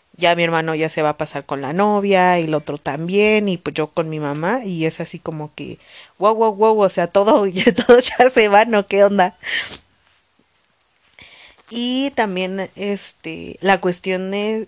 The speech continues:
las cuestiones precisamente de esto que estoy hablando, o sea, de estarlo como que rumiando en la cabeza,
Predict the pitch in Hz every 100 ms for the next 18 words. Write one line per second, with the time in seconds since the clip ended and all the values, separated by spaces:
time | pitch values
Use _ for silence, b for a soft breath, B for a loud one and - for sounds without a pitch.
0 | _ 196 185 180 175 185 196 202 - _
1 | _ - 196 196 202 214 202 190 202 190
2 | - _ _ 175 180 185 - 240 208 -
3 | 196 196 190 180 180 202 277 202 180 190
4 | 170 170 170 B B B 175 180 - 190
5 | 190 196 - 190 180 160 180 180 175 175
6 | 180 175 185 208 196 - 160 156 160 214
7 | 269